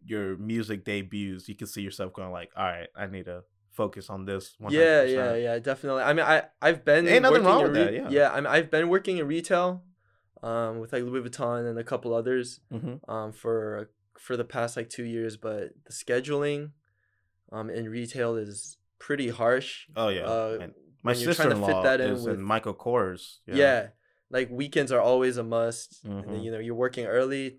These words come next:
Speaker 2: to, to late. So I kinda had to go back into the restaurant industry for now 'cause it's more, uh, easier on my schedule with, like, D J ing.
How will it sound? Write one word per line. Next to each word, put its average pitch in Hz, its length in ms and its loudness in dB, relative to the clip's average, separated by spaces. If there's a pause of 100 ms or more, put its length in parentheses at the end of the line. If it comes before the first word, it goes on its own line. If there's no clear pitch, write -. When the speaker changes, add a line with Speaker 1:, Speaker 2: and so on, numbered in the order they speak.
Speaker 2:
to, 104 200 -14
to - 120 -12
late. 113 360 -4 (520)
So - 180 -8
I 113 60 -2
kinda 123 240 -6
had 120 160 0
to 123 120 -8
go 113 140 -2
back 117 260 -2
into 101 580 -6
the 101 60 -18
restaurant 110 380 -6
industry 101 360 -12
for 104 160 -14
now 98 260 -10
'cause 98 260 -12
it's 101 240 -14
more, 110 380 -6
uh, 80 280 -8
easier 120 340 -8
on 113 60 -6
my 107 100 -10
schedule 110 440 -8
with, 110 140 -12
like, 98 140 -12
D 110 120 -12
J 110 240 -10
ing. 117 120 -20